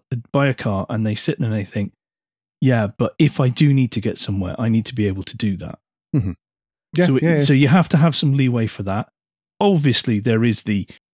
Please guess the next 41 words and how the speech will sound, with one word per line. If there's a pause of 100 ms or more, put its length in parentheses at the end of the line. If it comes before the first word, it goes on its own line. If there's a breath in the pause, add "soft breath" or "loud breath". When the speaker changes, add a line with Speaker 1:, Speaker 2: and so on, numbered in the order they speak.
(320)
Speaker 1:
"Well,
I
drive
hundreds
of
miles (580)
once
a
year,
so
therefore
I
need
this (160)
for
the
rest
of
the
time
to
sit
there
not
being
fully
utilised."
<laughs> (1120 loud breath)
Uh, (100)
uh,
and
that,
um,
and
then
there's
also
the
car
industry
f-,